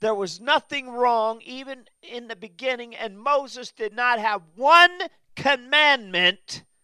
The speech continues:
against males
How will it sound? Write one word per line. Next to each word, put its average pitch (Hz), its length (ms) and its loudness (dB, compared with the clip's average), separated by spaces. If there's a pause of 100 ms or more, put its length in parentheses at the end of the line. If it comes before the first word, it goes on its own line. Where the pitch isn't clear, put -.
(520)
against 214 1120 2 (920)
males 196 1000 6